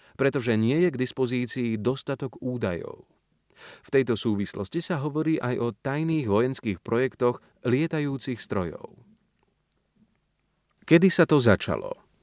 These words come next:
Prvé oficiálne pozorovania ufo pochádzajú zo Spojených štátov z roku tisíc deväťsto štyridsaťsedem. Odštartovali diskusiu vedcov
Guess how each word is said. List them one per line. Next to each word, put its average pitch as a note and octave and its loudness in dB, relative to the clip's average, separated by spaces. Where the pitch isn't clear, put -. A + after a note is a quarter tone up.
Prvé F3 6
oficiálne G2+ 4
pozorovania C3 4
ufo G2 0
pochádzajú C3+ 4
zo G#2+ 6
Spojených B2+ 2
štátov G2 2
z B2+ 2
roku B2+ 2
tisíc D#3 -2
deväťsto A#2+ 6
štyridsaťsedem. A#2+ -2
Odštartovali A2+ 6
diskusiu A#2 2
vedcov A2+ 6